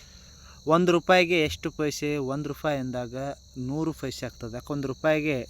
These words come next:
ನೂರು ಪೈಸೆ ಆಗ್ತದೆ. ಇಲ್ಲಿ ಒಂದು ರೂಪಾಯಿಯನ್ನು ಕೊಡಲಾಗಿದೆ, ಇನ್ನೊಂದು ಪೈಸೆಯಲ್ಲಿ ಕೊಡಲಾಗಿದೆ. ಹಂಗಾರೆ ನಾವು ಏನು ಮಾಡ್ಕೋಬೇಕಂದ್ರೆ,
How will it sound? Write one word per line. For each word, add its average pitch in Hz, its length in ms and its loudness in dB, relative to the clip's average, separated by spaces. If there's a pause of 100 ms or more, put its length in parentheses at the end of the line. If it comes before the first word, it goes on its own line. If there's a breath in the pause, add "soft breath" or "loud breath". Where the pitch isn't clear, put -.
ನೂರು 143 320 -2
ಪೈಸೆ 131 320 -6
ಆಗ್ತದೆ. 123 500 -8
ಇಲ್ಲಿ 165 280 2 (500 loud breath)
ಒಂದು 180 260 6
ರೂಪಾಯಿಯನ್ನು 165 580 4
ಕೊಡಲಾಗಿದೆ, 143 640 0
ಇನ್ನೊಂದು 147 340 -2
ಪೈಸೆಯಲ್ಲಿ 135 680 0
ಕೊಡಲಾಗಿದೆ. 120 640 -10
ಹಂಗಾರೆ 160 240 -2
ನಾವು 156 300 -2 (460 loud breath)
ಏನು 180 240 6
ಮಾಡ್ಕೋಬೇಕಂದ್ರೆ, 151 960 0